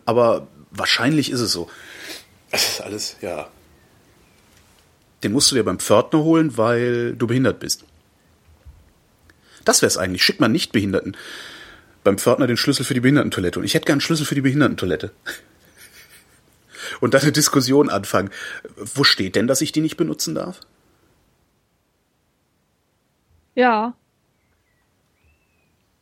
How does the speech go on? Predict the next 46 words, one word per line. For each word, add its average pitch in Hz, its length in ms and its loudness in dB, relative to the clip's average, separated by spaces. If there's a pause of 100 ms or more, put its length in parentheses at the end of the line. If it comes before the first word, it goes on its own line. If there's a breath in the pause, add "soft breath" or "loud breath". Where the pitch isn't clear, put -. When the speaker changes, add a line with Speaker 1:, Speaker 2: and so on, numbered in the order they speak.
(800)
Speaker 2:
Also 262 180 2
ich, 302 140 0
ich - 160 -4
finde 392 160 0
das - 120 -2
irgendwie 330 320 0
total 320 280 0
diskriminierend, 302 880 -2
wenn, 240 200 0
wenn 233 120 2
man 226 160 2
sich 226 180 -2
das, 214 380 -2
äh, 208 400 4 (1600)
wenn 240 80 2
man 262 120 4
sich 262 80 2
das 254 180 0
vorstellt, 277 380 0
dass 240 140 -2
man 247 160 2
da 233 180 2
wirklich 262 320 0
hin 330 240 4
muss, 277 400 2 (400)
hin 285 160 2
muss 262 260 2
und 233 140 -2
fragen 262 400 2
muss 220 400 2 (400 loud breath)
Speaker 1:
Stimmt, - 180 0
Speaker 2:
nach 262 80 4
Speaker 1:
das - 80 -14
Speaker 2:
diesem 262 120 4
Speaker 1:
kommt 247 140 4
noch, - 40 -10
Speaker 2:
Schlüssel. 240 360 0
Speaker 1:
ja, - 100 -12
das - 140 -16
kommt - 180 -18
auch - 80 -18
noch 190 100 -16
Speaker 2:
Das, - 240 -4
Speaker 1:
dazu, - 140 -4
Speaker 2:
ähm, 240 260 4
Speaker 1:
ja. - 80 -8